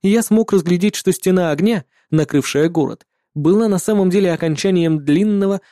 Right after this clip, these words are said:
полыхающего щупа, протянувшегося вниз на много километров, через всю атмосферу. Потом я увидел то, откуда этот щуп был направлен.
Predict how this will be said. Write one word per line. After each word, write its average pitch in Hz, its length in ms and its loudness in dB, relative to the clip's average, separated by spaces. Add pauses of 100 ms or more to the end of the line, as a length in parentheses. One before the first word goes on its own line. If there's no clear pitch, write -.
(100)
полыхающего 139 760 0
щупа, - 500 -4 (380)
протянувшегося 165 720 2
вниз 175 260 0
на 135 120 -4
много 139 260 -2
километров, 147 720 -6 (240)
через 240 240 2
всю - 300 -2
атмосферу. 131 640 -6 (840)
Потом 208 340 2
я 180 140 4
увидел 180 340 4
то, - 300 0
откуда 160 540 0
этот 131 220 -2
щуп - 260 -2
был 147 260 -2
направлен. 156 640 -8